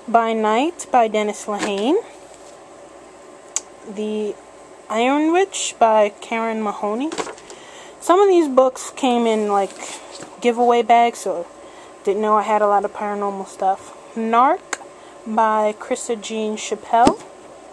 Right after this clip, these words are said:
Winter Bell, Winter White, which is a Bell's novel by Jen Calanita.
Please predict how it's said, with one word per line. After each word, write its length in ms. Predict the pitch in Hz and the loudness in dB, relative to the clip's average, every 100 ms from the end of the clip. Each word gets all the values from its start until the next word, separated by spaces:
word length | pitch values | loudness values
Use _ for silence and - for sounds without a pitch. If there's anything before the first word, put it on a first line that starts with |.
| - - - - - - - - - - - - - - - - - - - - | -20 -20 -20 -20 -20 -20 -20 -20 -20 -20 -20 -20 -20 -20 -20 -20 -20 -20 -20 -8
Winter 480 | 214 240 - 294 285 | -2 -2 -2 2 2
Bell, 640 | 269 277 294 320 392 - - | 4 4 4 2 0 -6 -2
Winter 300 | 269 262 262 | -2 0 0
White, 380 | 226 240 240 202 | 4 4 4 0
which 180 | 208 220 | -2 -2
is 80 | |
a 60 | 202 | -2
Bell's 320 | 196 208 214 | 2 4 2
novel 340 | 220 214 233 247 | -2 -2 -2 0
by 180 | 214 | 0
Jen 380 | 190 214 202 202 | 0 -4 -6 -8
Calanita. 800 | 202 - 202 202 202 208 247 | -6 -2 -2 -2 -6 -4 -2